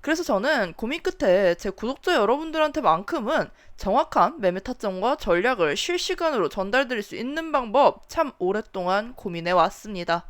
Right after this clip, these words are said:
그래서 제가 지금은 무료로 제 구독자분들에 한해서 실시간 정보 문자로 드리고 있습니다. 참여 방법은 정말 간단합니다.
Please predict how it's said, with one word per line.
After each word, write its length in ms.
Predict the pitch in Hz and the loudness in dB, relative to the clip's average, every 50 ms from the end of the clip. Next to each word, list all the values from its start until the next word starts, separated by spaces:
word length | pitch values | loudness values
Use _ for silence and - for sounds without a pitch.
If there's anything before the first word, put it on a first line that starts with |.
| - - - - - - | -18 -20 -20 -20 -18 -10
그래서 320 | - 247 269 269 349 392 392 | -4 -4 0 2 2 2 2
제가 300 | - 214 214 - 285 - | 2 -4 -2 0 0 -2
지금은 800 | - - 214 - - 349 359 269 190 185 233 233 190 185 185 | -2 -6 -8 -6 -6 -6 -2 -2 0 0 0 -2 -4 -6 -6
무료로 540 | 208 277 339 359 311 277 349 349 254 196 180 | -6 -4 -2 -2 0 0 0 2 2 0 0
제 140 | - 233 214 | -2 -4 -10
구독자분들에 840 | - - - 277 339 - - 311 320 294 277 240 208 220 208 202 | -8 -8 -6 -6 -6 -4 -2 -4 -2 -2 -4 -6 -4 -2 2 2
한해서 760 | 208 - - - 381 392 370 277 - - 240 214 156 - - - - - - | 0 0 0 -2 0 0 0 0 0 0 2 2 2 2 -2 -12 -20 -20 -16
실시간 640 | - - - 381 381 - 415 370 294 214 294 403 - | -12 -4 -4 -2 -2 -2 0 2 2 2 2 0 -6
정보 280 | - 220 202 202 254 | -10 -8 -6 -6 -8
문자로 580 | 220 190 185 190 - - 180 160 170 220 - - _ | -6 -6 -8 -8 -2 0 0 0 0 -2 -4 -6 _
드리고 380 | - 208 190 185 175 202 196 - | -6 -2 -2 -2 0 -2 -4 -4
있습니다. 560 | 202 - - - 240 214 185 165 165 165 - - - - - - - - - | -6 -10 -10 -8 -6 -6 -2 -2 -2 -4 -4 -12 -20 -20 -20 -20 -20 -20 -14
참여 280 | - - 381 403 415 392 | -6 -2 2 2 4 4
방법은 580 | 311 302 269 269 240 247 349 339 240 190 180 | 2 0 0 0 0 0 0 -2 -2 -4 -6
정말 640 | - - 214 208 208 220 233 277 320 339 349 359 349 | -10 -10 -8 -8 -6 -4 -2 0 2 2 2 2 0
간단합니다. 880 | - 247 190 190 202 285 330 320 262 208 185 180 180 202 208 190 - | -2 -4 -4 -2 0 -2 0 0 0 -2 -4 -4 0 0 0 0 -2